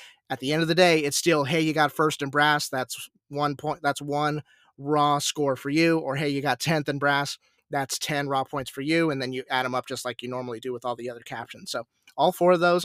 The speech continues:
are being evaluated by the U I L. I'm sure at some point they will release those results, just like they did when we were evaluating whether to go to, uh, state every year.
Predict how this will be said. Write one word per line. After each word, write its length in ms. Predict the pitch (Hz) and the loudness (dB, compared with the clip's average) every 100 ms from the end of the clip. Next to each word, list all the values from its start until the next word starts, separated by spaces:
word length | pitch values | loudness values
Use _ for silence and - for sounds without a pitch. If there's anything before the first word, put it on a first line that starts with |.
| - | 2
are 200 | 147 156 | 4 4
being 400 | 156 160 165 165 - - _ | 2 0 -2 -4 -8 -20 _
evaluated 540 | 151 151 156 160 156 | 2 4 6 4 4
by 200 | 147 156 | 4 4
the 80 | 156 | 4
U 100 | 165 | 0
I 120 | 151 | 2
L. 200 | 147 147 135 | 2 0 -2
I'm 140 | 127 | -8
sure 260 | - 165 156 | -4 0 0
at 100 | - | 0
some 220 | 160 151 | -4 -2
point 280 | 160 151 - | -4 -4 -2
they 120 | 143 | -2
will 240 | 147 151 | -2 -2
release 360 | 139 139 147 - | -2 -4 -4 -2
those 240 | 147 135 | -4 -4
results, 400 | 131 147 160 - | -4 -2 -2 -4
just 240 | 147 139 151 | -4 -2 -2
like 160 | 147 | -2
they 100 | 151 | -4
did 380 | 143 156 156 156 - - _ | 0 0 0 -2 -10 -20 _
when 260 | 143 143 139 | -4 -4 -2
we 100 | 147 | -2
were 220 | 143 135 | 0 -2
evaluating 640 | 135 147 147 147 147 147 | 2 2 2 2 0 0
whether 200 | 147 156 | 0 0
to 100 | 147 | -2
go 220 | 156 156 | 0 0
to, 460 | 151 - 165 160 160 - _ _ _ _ | 0 0 4 4 2 -6 _ _ _ _
uh, 320 | 135 131 127 - - | -4 -2 -6 -12 -10
state 360 | - - 160 | -4 0 0
every 240 | 156 160 170 | 2 0 4
year. 300 | 190 156 | 4 4